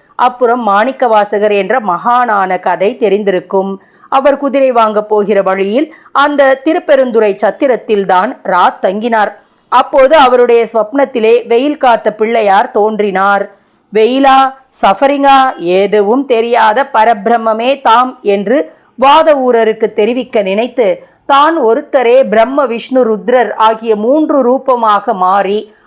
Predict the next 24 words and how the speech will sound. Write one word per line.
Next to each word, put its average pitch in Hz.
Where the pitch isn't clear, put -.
அவருக்கு 262
காட்சி 196
கொடுத்தார். 180
கொடுத்த 240
அப்புறம், 226
"இந்த 359
ஊரிலே 311
பரபிரம்மத்துக்கு 277
கோயில் 269
கட்டு, 247
அரூபமாகவும் 262
நிர்குணமாகவும் 269
இருக்கிற 247
தத்துவத்துக்கு 233
எப்படி 269
கோயில் 262
கட்டுவது 240
என்று 220
கேட்காதே, 240
அதற்கு 240
நேரடியாக 254
கோயில் 269
கட்ட 226
முடியாதுதான், 226